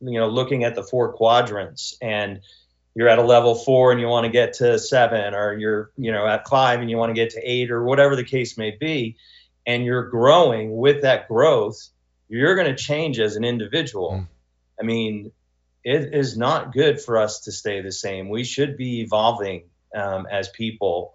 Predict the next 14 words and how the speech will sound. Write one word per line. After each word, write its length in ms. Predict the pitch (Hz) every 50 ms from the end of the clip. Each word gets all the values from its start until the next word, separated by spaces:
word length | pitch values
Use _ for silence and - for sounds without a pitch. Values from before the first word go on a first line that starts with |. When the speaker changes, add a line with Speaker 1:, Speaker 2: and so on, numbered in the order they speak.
| -
Speaker 1:
and 340 | 92 95 95 95 92 95 92
becoming 540 | - 110 95 - - 107 107 104 101 95 92
better 560 | 92 110 113 117 117 113 107 101 95 92 - _ _ _ _ _
in 180 | - 113 110 110
those 240 | 107 107 101 95 -
different 340 | 110 104 - - 98 95 -
quadrants. 760 | - - 95 101 107 107 104 92 85 78 - - - - -
And, 280 | 107 95 98 98 92 95 _ _ _ _ _ _ _ _ -
um, 140 | 98 104 107 95
I'm 160 | 117 139 147
a 60 | 147
big 220 | 135 147 151 139 123
believer 500 | 135 131 135 135 135 131 113 120 123 117
that, 460 | 110 117 113 107 104 92 - - _